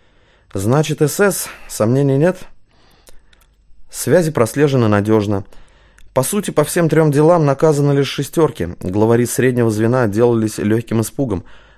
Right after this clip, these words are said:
А босс уж не говорю. Главный же и вовсе чист, как ягнёнок. Впрочем, он всегда выплывал чистым из всех передряг».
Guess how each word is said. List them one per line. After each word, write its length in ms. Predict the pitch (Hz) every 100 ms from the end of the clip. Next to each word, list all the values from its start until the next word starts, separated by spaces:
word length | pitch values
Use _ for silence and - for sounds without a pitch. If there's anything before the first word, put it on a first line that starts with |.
| _
А 100 | 123
босс 280 | 147 247 - 87
уж 240 | 110 -
не 160 | 113 107
говорю. 520 | 107 113 104 123 123 - - _ _ - -
Главный 440 | 110 175 185 151
же 260 | 117 98 92 -
и 80 |
вовсе 400 | 131 107 131 -
чист, 260 | 117 127 -
как 180 | 113 -
ягнёнок. 520 | 104 107 107 98 - - _ _ _
Впрочем, 500 | _ 175 220 - 151
он 120 | 156
всегда 560 | 139 - 123 160 202 107 - - -
выплывал 640 | 92 107 - 117 110 110
чистым 500 | - 110 101 107 104 -
из 140 | 101
всех 340 | - - 101
передряг». 540 | - 101 101 95 92